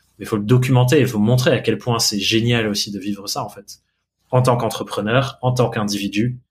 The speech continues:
et en tant qu'entreprise aussi. Par exemple, ne plus faire, euh, euh, nos séminaires d'entreprise, euh, aux quatre coins de la, du monde, euh, et partir en, en, en avion, comme vous, vous faites déjà chez Live.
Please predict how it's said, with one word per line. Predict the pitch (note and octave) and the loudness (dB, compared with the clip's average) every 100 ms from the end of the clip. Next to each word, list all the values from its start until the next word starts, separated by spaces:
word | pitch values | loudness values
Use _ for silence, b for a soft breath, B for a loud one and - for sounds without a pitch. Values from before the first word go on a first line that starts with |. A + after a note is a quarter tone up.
| _ | _
et | B2 | -2
en | G#2+ | 0
tant | G#2 G#2 | 0 -2
qu'entreprise | A2 G2+ G2+ - G#2 G2 | -2 -6 -8 -4 -2 0
aussi. | F#2+ B2 B2+ B B B B _ _ | -2 -2 -2 B B B B _ _
Par | F#2 | -14
exemple, | F2+ G#2 G2+ | -4 -2 -2
ne | F2+ | -4
plus | - G#2 | -4 -4
faire, | - G2+ F#2 | 0 0 0
euh, | F#2 F#2+ _ b b b b b _ _ A2 | -4 -12 _ b b b b b _ _ _
euh, | G#2 _ _ _ - G2 | _ _ _ _ -20 -14
nos | G2 | -4
séminaires | - G#2 G2+ G2+ | 0 2 2 2
d'entreprise, | G2+ F#2 - - G2+ G#2 G#2 | -2 -6 -8 -6 0 2 2
euh, | F#2+ F#2 | 0 -4
aux | F#2+ | -10
quatre | F#2+ G#2 - | -8 -10 -4
coins | G#2+ G#2 | 2 2
de | G2+ | 2
la, | F#2+ F#2+ | -4 -8
du | F#2 F#2+ | -10 -8
monde, | G2+ A2+ G#2+ | -2 0 0
euh, | G2 G2 | -2 -4
et | |
partir | F#2+ F#2+ - F#2+ | -8 -8 -8 -8
en, | G2 G2 G2 G2 F#2+ F#2+ _ _ | -12 -12 -14 -18 -20 -20 _ _
en, | G2+ | -20
en | |
avion, | G2 G2+ G#2+ - _ _ - - | -14 -10 -10 -12 _ _ -20 -20
comme | F#2 | -6
vous, | G2 | 0
vous | G#2 | 0
faites | G2+ G2+ | 0 -4
déjà | G2 G2 | -2 -2
chez | G2 G2+ | -4 -6
Live. | F#2+ F#2 | -8 -10